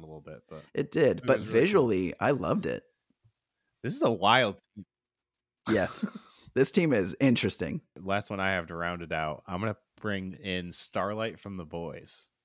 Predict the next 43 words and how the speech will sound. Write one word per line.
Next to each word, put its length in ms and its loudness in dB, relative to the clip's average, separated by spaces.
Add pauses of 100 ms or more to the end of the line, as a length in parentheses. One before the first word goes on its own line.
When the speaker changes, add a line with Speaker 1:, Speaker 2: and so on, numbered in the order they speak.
(580)
Speaker 2:
<laughs> 160 -10
Oh, 400 0
Speaker 1:
She's, 80 -18 (200)
uh, 40 -2
Speaker 2:
okay. 480 2
Speaker 1:
she's 200 -10
tough. 520 -4 (320)
Speaker 2:
Mm-hmm. 400 0
Speaker 1:
She 160 -6
has 160 -4
a 60 -4
ton 260 -6
of 80 -6 (120)
heart. 320 -2
She 200 -8
can 140 -12
kinda 260 -2
be 240 -4
the 120 -8
sort 320 -8
of, 280 -4 (560)
kind 520 -6
of 140 0
Wonder 300 -2
Woman. 320 0
I 100 2
know 180 2
Maeve 360 2
is 160 -4
really 160 0
the 80 -4
more 180 -2
Wonder 300 -6
Woman, 260 -8
but 240 -6 (360)
they 100 -8
kinda 180 -2
have 180 0
similar 600 -8 (120)
skill 440 -8
sets 600 -10 (160)
in 220 -10
ways. 560 -6